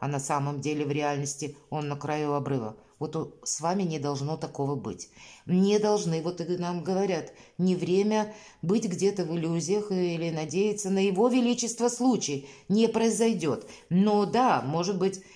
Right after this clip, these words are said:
э, пространство будет помогать тому, кто сам где-то не плашает и старается, ну, себе, может быть, по соломке подстелить или как-то правильно распорядиться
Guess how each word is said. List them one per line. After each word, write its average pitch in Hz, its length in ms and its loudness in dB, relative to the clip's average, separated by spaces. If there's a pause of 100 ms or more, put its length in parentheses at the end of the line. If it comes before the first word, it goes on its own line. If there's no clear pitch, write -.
(280)
э, 165 500 0
пространство 208 640 0
будет 196 300 0
помогать 190 480 0
тому, 202 240 2
кто 208 220 -4
сам 208 280 0
где-то 165 360 -2
не 165 120 -2
плашает 170 640 -2
и 135 100 -2
старается, 190 720 -2 (500)
ну, 196 460 4
себе, 196 360 0
может 180 260 -2
быть, 190 160 -6
по 170 120 -4
соломке 180 520 -4
подстелить 170 580 -6 (240)
или 196 200 0
как-то 190 300 -2
правильно 196 640 0 (220)
распорядиться 175 920 -2